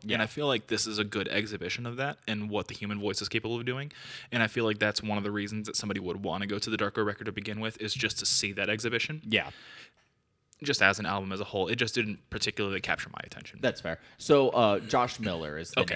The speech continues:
Speaker 1: name, um, and he is all the instrumentals, uh, and then Tom Barber did the vocals.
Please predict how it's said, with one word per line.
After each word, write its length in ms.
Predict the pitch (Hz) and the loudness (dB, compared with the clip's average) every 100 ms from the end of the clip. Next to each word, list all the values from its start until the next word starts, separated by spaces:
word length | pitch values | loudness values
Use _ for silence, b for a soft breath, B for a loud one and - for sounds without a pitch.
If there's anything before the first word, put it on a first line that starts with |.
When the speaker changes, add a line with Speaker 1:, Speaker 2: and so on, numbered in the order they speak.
| 78 | -4
Speaker 1:
name, 100 | 80 | -6
um, 480 | - 85 82 98 92 - 107 107 | -6 -6 -6 -10 -16 -12 -10 -8
and 160 | 107 | -8
he 340 | 98 123 120 110 | -6 -4 -2 -2
is 520 | 113 101 95 - - - - - | 0 -2 -4 -10 -12 -18 -16 -10
all 220 | - 110 101 | 0 0 0
the 160 | 98 | -4
instrumentals, 880 | 90 - 90 80 78 80 80 - - | -6 -8 -8 -8 -8 -8 -8 -10 -10
uh, 260 | 87 80 78 | -8 -6 -6
and 120 | 87 | -6
then 140 | 87 82 | -8 -6
Tom 200 | 90 87 | -6 -4
Barber 280 | 85 85 82 | -6 -6 -8
did 180 | 82 | -10
the 60 | 76 | -12
vocals. 640 | 82 80 76 87 82 - | -10 -10 -8 -10 -10 -10